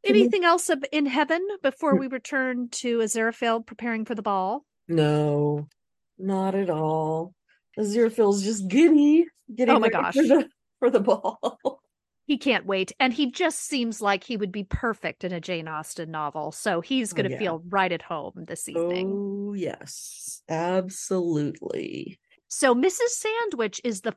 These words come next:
Speaker 2: first person that I notice, "Oh my gosh, she's wearing one thing before she enters the shop and something else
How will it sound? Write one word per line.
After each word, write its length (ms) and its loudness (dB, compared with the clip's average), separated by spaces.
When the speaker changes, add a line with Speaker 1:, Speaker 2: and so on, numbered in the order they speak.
Speaker 2:
first 440 -2
person 480 0
that 120 -2
I 180 -2
notice, 600 -4
"Oh 200 6
my 200 4
gosh, 360 4
she's 320 -8
wearing 400 -2
one 340 0
thing 300 -2
before 380 -2
she 240 -4
enters 340 -4
the 120 -10
shop 460 2
and 240 0
something 420 -2
else 400 -2